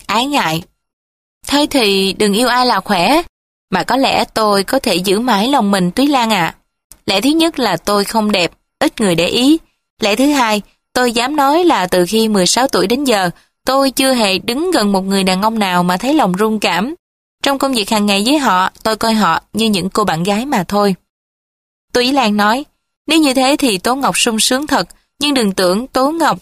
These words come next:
không đẹp rồi người ta để yên đâu. Về tình, chỉ có vấn đề hợp nhãn vừa mắt. Nói như Tố Ngọc,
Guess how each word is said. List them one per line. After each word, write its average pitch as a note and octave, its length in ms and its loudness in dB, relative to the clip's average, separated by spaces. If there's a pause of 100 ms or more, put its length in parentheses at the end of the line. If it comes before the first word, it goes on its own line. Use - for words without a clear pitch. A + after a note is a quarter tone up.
(160)
không B3+ 280 -2
đẹp F#3+ 220 0 (180)
rồi F#3 340 2
người F3+ 200 2
ta A3 200 0
để G3+ 100 0
yên A#3 260 -2
đâu. A3+ 300 2 (460)
Về G#3+ 120 2
tình, G3+ 380 0 (260)
chỉ F#3 200 0
có B3+ 200 2
vấn C#4+ 200 0
đề G3 260 0 (260)
hợp G3 300 -2
nhãn G3 340 -2
vừa G#3+ 180 2
mắt. G#3+ 240 -2 (420)
Nói A3+ 220 -2
như C#4+ 180 -2
Tố B3 160 -2
Ngọc, A#3+ 300 -2